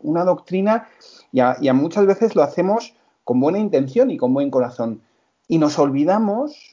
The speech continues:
o tal vez no, no resulta tan fácil, porque no depende tanto de nosotros, sino porque es un don de Dios, de presentar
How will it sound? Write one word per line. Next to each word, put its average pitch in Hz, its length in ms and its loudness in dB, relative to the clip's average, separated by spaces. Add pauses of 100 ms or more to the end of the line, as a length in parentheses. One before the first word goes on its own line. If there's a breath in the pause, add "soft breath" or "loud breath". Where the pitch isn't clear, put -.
(120)
o 123 100 -6
tal 160 180 -2
vez 202 220 -2
no, 185 420 0
no 170 280 0
resulta 185 440 -2
tan 190 220 2
fácil, 220 720 -4 (420)
porque 135 240 -6
no 151 120 2
depende 185 400 0
tanto 170 340 -2
de 160 80 -4
nosotros, 156 540 -6
sino 123 240 -6
porque 110 180 -10
es 131 140 -8
un 160 120 -4
don 165 200 0
de 165 100 2
Dios, 190 360 -2 (500 soft breath)
de 139 140 0
presentar 143 760 0